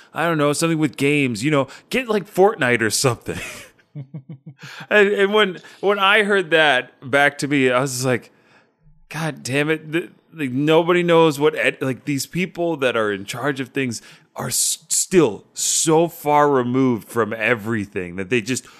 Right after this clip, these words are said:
heard of Fortnite. They have no concept of what it is. And for the product that we're trying to sell, it makes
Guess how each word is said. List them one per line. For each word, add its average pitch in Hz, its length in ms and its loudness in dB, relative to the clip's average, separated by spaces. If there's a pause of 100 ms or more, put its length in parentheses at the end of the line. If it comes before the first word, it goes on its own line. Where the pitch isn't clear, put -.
(180)
heard 165 500 2
of 127 180 2
Fortnite. 110 640 -4 (220)
They 143 100 4
have 131 100 2
no 139 320 4
concept 147 600 0
of 110 120 -2
what 113 160 2
it 101 160 -2
is. 95 280 0
And 123 200 0
for 170 240 2
the 131 260 2
product 147 600 0
that 139 120 0
we're 127 120 0
trying 131 280 0
to 104 80 0
sell, 151 460 2
it 139 160 2
makes 120 260 0